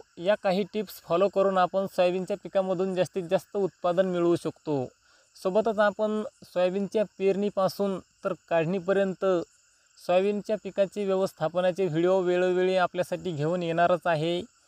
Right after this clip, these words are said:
त्यासाठी आपण आपलं चॅनल सबस्क्राईब करून ठेवा आणि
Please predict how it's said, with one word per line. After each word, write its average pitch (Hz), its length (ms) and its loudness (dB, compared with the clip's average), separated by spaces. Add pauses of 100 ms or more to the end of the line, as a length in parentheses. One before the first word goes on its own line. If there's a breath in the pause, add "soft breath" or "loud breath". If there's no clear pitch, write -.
(260 soft breath)
त्यासाठी 196 340 0
आपण 208 340 0
आपलं 202 240 -2 (140)
चॅनल 180 280 0 (100)
सबस्क्राईब 190 480 2
करून 185 240 -4
ठेवा 180 360 0 (180)
आणि 175 120 -10